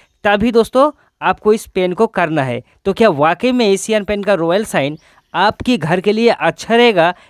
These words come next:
या फिर दोस्तों कोई भी फ़ायदा नहीं है? इसलिए दोस्तों आज इस वीडियो में एशियन पेंट का जो रॉयल साइन है उसका दोस्तों फुल रिव्यू आपको दिखाया जाएगा। तो होता है क्या दोस्तों,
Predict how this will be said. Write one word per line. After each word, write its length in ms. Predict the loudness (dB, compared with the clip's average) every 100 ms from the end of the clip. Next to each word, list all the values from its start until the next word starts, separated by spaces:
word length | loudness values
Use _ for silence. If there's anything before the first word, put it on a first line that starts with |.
| -4
या 160 | -2 0
फिर 160 | 0
दोस्तों 380 | -2 0 0 -2 -6 _ _ 0
कोई 160 | 2 2
भी 100 | 0
फ़ायदा 480 | -2 -2 0 0 -2 _ _
नहीं 400 | -2 2 4 4 2
है? 200 | -2 -6 _ _ -10
इसलिए 260 | -8 -2 -2
दोस्तों 260 | 2 2
आज 160 | 2 0
इस 140 | -4
वीडियो 240 | -4 0 2
में 240 | 2 -2 -6 _ -4
एशियन 400 | -4 0 0 0
पेंट 240 | 0 0
का 60 | 0
जो 140 | 2
रॉयल 280 | 4 4 2
साइन 240 | 0 0 0
है 220 | 0 -4 _ _ -12
उसका 220 | -4 -2
दोस्तों 240 | 0 0 -2 -2
फुल 280 | -2 -2 0
रिव्यू 580 | 0 2 4 4 2 -2 _ -4
आपको 400 | -4 0 2 2 -2 _ -14
दिखाया 400 | -8 -6 -2 2
जाएगा। 360 | 2 0 -4 -10 _ -6
तो 80 | -2
होता 240 | 0 2
है 80 | 2
क्या 160 | 2
दोस्तों, 340 | 2 0 0